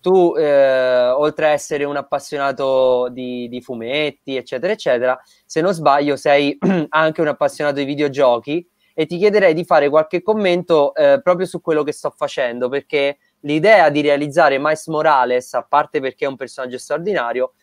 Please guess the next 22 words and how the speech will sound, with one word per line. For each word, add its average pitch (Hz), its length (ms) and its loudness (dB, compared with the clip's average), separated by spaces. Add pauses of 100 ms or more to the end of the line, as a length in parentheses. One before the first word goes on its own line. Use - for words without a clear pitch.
(160)
nasce 170 360 0
proprio 185 260 4
perché, 160 540 2
come 147 220 -4
tu 180 100 -4
ben 175 240 0
sai, 156 220 2
tra 143 100 -2
una 139 140 2
ventina 147 380 -2
di 170 120 -4
giorni 143 560 0 (280)
uscirà, 143 680 2
eh, 131 500 2
questo 127 1080 2 (300)
videogame 151 1120 0
tanto 156 300 -2
atteso 151 440 -4
per 127 160 -8
P 147 160 -4
S 135 180 -8
cinque. 123 460 -8